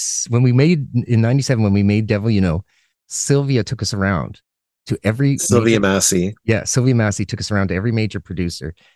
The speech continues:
Speaker 1: and every, uh, um, studio that was cool. And she just like,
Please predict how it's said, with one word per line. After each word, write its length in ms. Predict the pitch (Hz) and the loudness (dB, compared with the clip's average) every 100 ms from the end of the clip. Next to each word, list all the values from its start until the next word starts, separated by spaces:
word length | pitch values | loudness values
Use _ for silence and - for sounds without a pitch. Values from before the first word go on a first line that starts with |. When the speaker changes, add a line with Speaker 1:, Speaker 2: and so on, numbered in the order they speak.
| _ _ - | _ _ -6
Speaker 1:
and 120 | 92 | -2
every, 460 | 95 107 120 110 - | -2 0 2 0 0
uh, 380 | 98 90 85 82 - _ | -2 0 0 -4 -8 _
um, 640 | 85 87 80 78 78 78 - _ _ _ - - | -4 -2 -2 -4 -6 -6 -10 _ _ _ -20 -8
studio 560 | - - 110 95 87 | -6 0 0 2 0
that 100 | 95 | -2
was 160 | 82 82 | -4 -6
cool. 340 | - 95 82 98 | -6 -4 -2 -2
And 120 | 92 | -4
she 100 | 98 | -4
just 200 | 107 - | -4 -2
like, 160 | 98 | -4